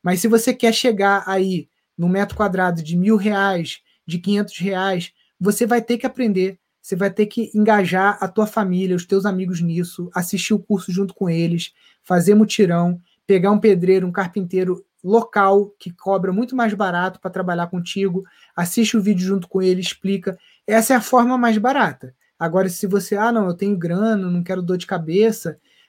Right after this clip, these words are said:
aí existem alguns empreiteiros que trabalham com obras. Muito regionalmente, tá? Porque ninguém quer viajar pra longe pra ficar fazendo obra.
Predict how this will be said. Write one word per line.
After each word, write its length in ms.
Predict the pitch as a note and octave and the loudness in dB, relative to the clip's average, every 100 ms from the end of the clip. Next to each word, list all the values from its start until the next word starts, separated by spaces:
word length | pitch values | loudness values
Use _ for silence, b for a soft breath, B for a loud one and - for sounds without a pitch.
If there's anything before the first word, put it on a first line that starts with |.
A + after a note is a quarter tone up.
| - | -2
aí 260 | F3+ F3+ | 2 4
existem 500 | A3+ G3+ G#3+ G#3 A#3 A3+ | 4 4 0 0 -2 2
alguns 720 | G#3+ F3+ F3+ A3+ C#4 - - | 2 2 2 2 2 -2 -6
empreiteiros 680 | - G#3+ A3+ A3 F3 G3 G3 | -4 0 2 2 0 -2 -2
que 100 | - | -8
trabalham 500 | G3+ G#3 F3+ F3+ G3+ G3 _ | -4 -2 0 -2 -4 -8 _
com 180 | - A3 | -4 -2
obras. 480 | F#3+ D3+ C#3 C3 - b b b | 0 -4 -8 -14 -16 b b b
Muito 360 | F#3 A#3+ D#4+ D#4+ | 2 2 4 2
regionalmente, 840 | C4+ C4 C#4 D4 C#4 A3 F3 - | 2 2 2 0 2 0 0 -6
tá? 100 | F#3+ | -8
Porque 220 | F3 - | -6 -2
ninguém 240 | A3 A3 D4 | 0 0 -2
quer 160 | D#4 | -4
viajar 320 | B3+ A#3+ G3+ | 0 2 2
pra 180 | G3+ G3+ | -2 -2
longe 380 | F3 D#3 C#3 C3 | -4 -6 -10 -14
pra 160 | - C#3+ | -18 -18
ficar 160 | - | -14
fazendo 340 | E3+ D#3+ F3 E3+ | -10 -6 -4 -6
obra. 320 | C3 B2+ | -8 -12